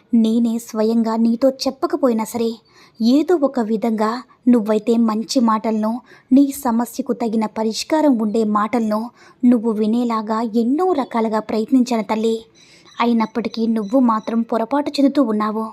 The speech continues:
నేను చేస్తున్న పనులు, నా ఆలోచనలో ఎంతో పవిత్రత ఉంది, నా మాటల్లో ఎంతో సత్యం ఉంది. నేను చేస్తున్న పనుల వల్ల నాలో ఏదైనా కానీ మార్పు వచ్చిందని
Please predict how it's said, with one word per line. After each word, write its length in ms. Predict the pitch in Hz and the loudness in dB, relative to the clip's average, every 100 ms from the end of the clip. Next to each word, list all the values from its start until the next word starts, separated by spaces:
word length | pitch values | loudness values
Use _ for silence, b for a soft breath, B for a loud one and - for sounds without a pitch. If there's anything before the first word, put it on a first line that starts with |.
| - b b b b b - | -14 b b b b b 2
నేను 280 | 247 302 359 | 6 6 4
చేస్తున్న 600 | - 254 269 - 330 285 | 2 0 0 4 6 6
పనులు, 580 | 285 247 226 233 233 b b - | 4 0 2 0 -2 b b 0
నా 160 | 240 240 | 2 4
ఆలోచనలో 920 | 220 208 262 262 247 240 220 220 233 b b - | 0 0 2 2 0 -2 0 -2 -4 b b -2
ఎంతో 480 | 220 226 262 262 262 | 0 2 2 2 2
పవిత్రత 560 | 254 220 277 294 294 | 0 -2 -2 -2 -2
ఉంది, 420 | 240 226 220 233 226 b b b | 0 0 -2 -4 -6 b b b
నా 180 | 233 233 | 0 2
మాటల్లో 680 | 226 220 208 240 220 214 240 | 0 -2 -4 -2 -2 0 0
ఎంతో 460 | 208 220 247 330 | 0 -2 -2 -2
సత్యం 440 | 302 - 220 - 254 | -2 -4 -4 0 2
ఉంది. 320 | 220 233 220 226 b b b | 2 0 -2 -8 b b b
నేను 360 | 233 226 247 269 | 4 6 6 4
చేస్తున్న 600 | 269 247 240 - 254 226 | 4 -2 -4 0 0 0
పనుల 320 | 214 220 233 | 0 0 0
వల్ల 320 | 220 220 220 240 | 0 0 0 0
నాలో 380 | 233 226 240 | 0 2 2
ఏదైనా 500 | 240 208 233 269 320 | 0 0 0 2 4
కానీ 280 | 302 277 240 | 4 2 2
మార్పు 400 | 233 202 226 - | 2 0 -2 -2
వచ్చిందని 760 | 220 208 - 226 220 214 220 | -2 -2 -2 -2 0 -2 -6